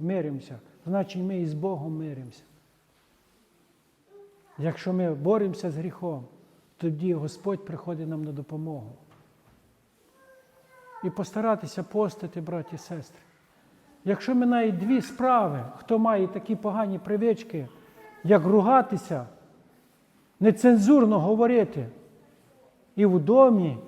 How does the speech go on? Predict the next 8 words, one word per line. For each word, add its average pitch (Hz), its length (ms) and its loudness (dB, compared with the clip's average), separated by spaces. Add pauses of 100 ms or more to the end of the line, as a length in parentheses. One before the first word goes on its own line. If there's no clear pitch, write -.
(640)
і 202 80 0
на 202 160 4
роботі, 214 560 2
і 196 340 0
в 151 100 -2 (360)
суспільстві, 202 920 0 (840)
з - 80 -20
колегами, 190 720 0